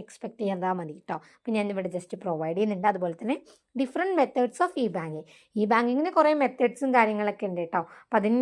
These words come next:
ഞാനിവിടെ പ്രൊവൈഡ് ചെയ്യുന്നുണ്ട്. സിക്സ് പോയിന്റ്സ് ആണ്. അപ്പോൾ ഏറ്റവും നമുക്കറിയാം എ ടി എം ഒക്കെ എന്താണ് വളരെ നല്ലൊരു എക്സാമ്പിൾ ആണ് കേട്ടോ. എ ടി എം, അതുപോലെ തന്നെ ഡെബിറ്റ് കാർഡ്, ക്രെഡിറ്റ് കാർഡ്, അങ്ങനെയുള്ള സംഭവങ്ങളൊക്കെ കേട്ടോ. അപ്പോൾ നിങ്ങൾ just നോക്കുക. നെക്സ്റ്റ് ആണ് എ ടി എമ്മിനെ കുറിച്ച് അറിഞ്ഞിരിക്കണം. ഓട്ടോമേറ്റഡ് ടെല്ലർ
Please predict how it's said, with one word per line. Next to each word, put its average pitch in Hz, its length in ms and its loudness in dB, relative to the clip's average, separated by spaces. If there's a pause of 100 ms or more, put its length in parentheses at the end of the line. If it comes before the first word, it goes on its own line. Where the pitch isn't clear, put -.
ഞാനിവിടെ 214 420 4
പ്രൊവൈഡ് 180 320 2
ചെയ്യുന്നുണ്ട്. 190 380 -2
സിക്സ് - 300 -14
പോയിന്റ്സ് 170 380 -4
ആണ്. 214 120 -6 (240)
അപ്പോൾ 208 220 -6
ഏറ്റവും 262 240 0
നമുക്കറിയാം 190 480 0
എ 175 40 -4 (100)
ടി 214 80 2
എം 226 120 2
ഒക്കെ 247 160 -2
എന്താണ് 233 280 2
വളരെ 180 280 2 (420)
നല്ലൊരു 220 320 2
എക്സാമ്പിൾ 220 480 0
ആണ് 190 100 0
കേട്ടോ. 185 140 -4 (100)
എ 180 120 -8
ടി 196 100 0
എം, 196 160 0
അതുപോലെ 180 300 -2
തന്നെ 190 240 -2
ഡെബിറ്റ് 170 280 -10
കാർഡ്, 180 300 -2
ക്രെഡിറ്റ് 180 380 -8
കാർഡ്, 175 200 -4
അങ്ങനെയുള്ള 247 440 -2
സംഭവങ്ങളൊക്കെ 139 500 -12
കേട്ടോ. 190 180 -6
അപ്പോൾ - 400 -14
നിങ്ങൾ 277 220 6
just - 220 -10
നോക്കുക. 185 340 2 (800)
നെക്സ്റ്റ് 311 380 2
ആണ് 254 140 6 (120)
എ 208 120 6
ടി 233 80 2
എമ്മിനെ 226 220 4
കുറിച്ച് 202 200 -4 (120)
അറിഞ്ഞിരിക്കണം. 240 440 2 (420)
ഓട്ടോമേറ്റഡ് 330 600 6 (140)
ടെല്ലർ 233 340 6